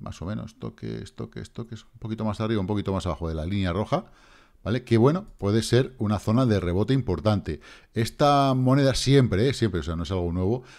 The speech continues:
cuando rebota mete unos pelotazos que es tremendo. Eh, claro, la cuestión es cogerla en el punto de, de rebote, eh,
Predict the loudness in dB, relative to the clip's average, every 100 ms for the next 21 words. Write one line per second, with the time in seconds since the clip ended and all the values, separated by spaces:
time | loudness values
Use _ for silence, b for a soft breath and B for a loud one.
0 | B -4 0 0 2 2 2 2 2 2
1 | 0 -2 -2 0 2 2 0 -2 -4 -4
2 | 0 2 2 0 -4 -12 b b -10 -4
3 | 0 0 0 0 -4 -10 _ _ _ 4
4 | 6 6 2 -10 _ -6 -6 -4 -2 -2
5 | -2 -4 -2 0 -2 -2 0 0 0 -4
6 | -6 -10 -14 B B -12 -8 -4 -2 -4
7 | -6 -12 b b -18 -12 -10 -8 -10